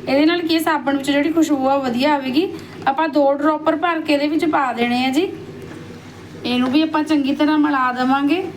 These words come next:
ਤੇ ਉਧਰ ਆਪਣਾ ਪਾਣੀ ਵੀ ਬਿਲਕੁਲ ਗਰਮ ਆ। ਆਪਾਂ ਦੋ ਮਿੰਟ ਪਾਣੀ ਗਰਮ ਦੇ ਵਿੱਚ ਇਹਨੂੰ ਫਿਰ ਰੱਖ ਦਾਂਗੇ।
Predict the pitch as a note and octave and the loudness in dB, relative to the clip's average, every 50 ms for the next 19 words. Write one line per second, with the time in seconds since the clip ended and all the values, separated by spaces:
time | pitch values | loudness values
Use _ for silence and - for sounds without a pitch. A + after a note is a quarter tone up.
0 | - - D4 C4+ B3+ A#3+ C#4 D4+ D#4 D4 D4+ D4 D4 C#4+ C#4+ C#4 B3+ A#3+ A#3+ A#3 | -6 -2 0 0 2 2 2 0 2 2 0 0 0 0 0 0 0 0 -2 0
1 | A#3 C#4 C#4+ B3+ C#4+ C4 C4 - E4 E4 D4 C#4+ C4+ C4 C4 C4+ D4+ D#4 D4+ E4+ | 0 2 2 2 2 0 0 0 2 2 4 2 2 2 2 0 0 0 0 -2
2 | E4 B3+ A3+ B3 A#3+ A#3+ C#4+ D#4 D#4 D#4+ D#4 C#4+ - D#4+ E4 E4+ E4+ - - - | -2 0 0 0 2 2 4 4 6 4 4 4 4 2 0 0 -2 -6 -10 -10
3 | - - - - - - C4+ C4 C4 C4 C4+ C#4+ C#4+ C#4+ C#4 C4+ C4 C4 C4 B3 | -16 -14 -14 -8 -2 0 0 0 0 2 2 2 4 4 2 2 2 0 0 0
4 | C#4 C4+ C4+ C4 - C#4 C#4 D4+ D4+ - D4+ C4 B3+ D4 D#4 D4+ D4+ D4+ C4+ D4 | 0 0 0 0 2 2 2 2 2 2 0 0 2 0 -2 0 -2 -2 0 2
5 | D4+ D#4 D#4 E4+ F#4+ | 2 2 2 2 0